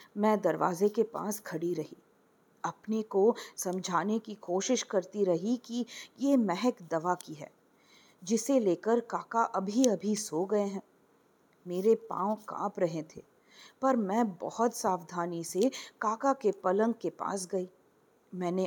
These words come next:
आगे झुककर देखा कि वे सांस नहीं ले रहे हैं। मैं कह नहीं सकती मेरे अंदर, अ, क्या हो रहा था।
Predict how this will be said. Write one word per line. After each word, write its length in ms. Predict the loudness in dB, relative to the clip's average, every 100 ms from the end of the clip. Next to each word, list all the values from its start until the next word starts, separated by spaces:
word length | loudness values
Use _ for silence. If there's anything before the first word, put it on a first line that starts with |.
| -2
आगे 360 | -4 -2 0 -2
झुककर 500 | -4 -12 -2 -2 0
देखा 420 | -2 0 0 0 -2 -16 -6
कि 120 | 0
वे 140 | 2 2
सांस 480 | 0 -2 -2 -4
नहीं 320 | -10 -4 0 6
ले 200 | 6 6
रहे 260 | 2 0
हैं। 280 | 0 -2 -6 _ _ _ _ _ _ _ _ _ _ -6
मैं 260 | 0 2 0 -4 _ _ _ _ -6
कह 200 | -2 4
नहीं 180 | 4
सकती 420 | 6 2 0 -6 -6 _ -8
मेरे 220 | -2 4
अंदर, 320 | 6 6 4 2 -10 -16 -18 -20 -20 _ _ -4
अ, 260 | -2 -6 -10 2
क्या 120 | 2
हो 300 | 4 6 6
रहा 240 | 6 2
था। 180 | -2 -10